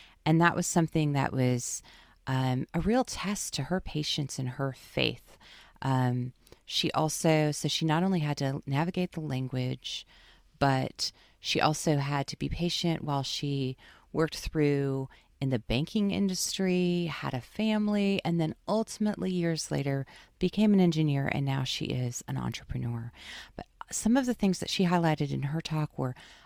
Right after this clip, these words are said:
about minimalism and the importance of following your life flow and how alchemy is all around us and has the ability to shape our lives for the good. I really love, she's, she has just such a beautiful, positive outlook,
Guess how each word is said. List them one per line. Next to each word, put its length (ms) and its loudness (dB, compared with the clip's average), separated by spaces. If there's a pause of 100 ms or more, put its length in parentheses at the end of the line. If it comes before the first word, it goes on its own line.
about 280 0
minimalism 1040 6 (260)
and 80 0
the 60 4
importance 540 0
of 120 -8
following 720 2
your 280 0
life 460 -2
flow 600 -4 (100)
and 100 -2
how 440 -2 (340)
alchemy 540 2
is 260 -4
all 400 0
around 320 -4
us 180 -6
and 120 -8
has 240 -6
the 100 -16
ability 480 -2 (320)
to 80 -4
shape 300 0
our 100 2
lives 400 -4 (420)
for 200 0
the 100 -2
good. 380 -4 (400)
I 20 -2
really 400 2
love, 240 2
she's, 380 -6
she 180 -4
has 140 -4
just 180 -6
such 220 -4
a 40 -6
beautiful, 360 -2
positive 400 -4
outlook, 420 -8